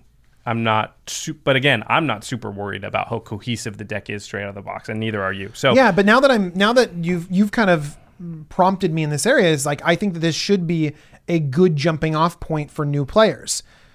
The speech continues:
Speaker 2: And so, and th-, by the way, the new players, they don't know about Jund Ma-, Land Matters or anything like that.
Speaker 1: No.
Speaker 2: So if you're a brand new player playing this deck, like,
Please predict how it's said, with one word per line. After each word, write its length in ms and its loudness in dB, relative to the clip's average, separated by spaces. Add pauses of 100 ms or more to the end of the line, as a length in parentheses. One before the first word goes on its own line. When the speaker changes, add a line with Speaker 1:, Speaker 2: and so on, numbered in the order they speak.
(180)
Speaker 2:
And 200 4
so, 380 6
and 200 2
th-, 160 2
by 140 6
the 60 0
way, 100 2
the 80 -2
new 120 2
players, 440 4
they 140 4
don't 260 2
know 200 2
about 280 2
Jund 500 -4
Ma-, 300 -8
Land 300 -4
Matters 360 -2
or 60 -4
anything 240 -4
like 140 -6
that. 120 0
Speaker 1:
No. 120 -4 (380)
Speaker 2:
So 280 4
if 140 -4
you're 120 6
a 60 6
brand 260 4
new 100 2
player 340 4
playing 320 -4
this 140 -4
deck, 460 2
like, 300 -8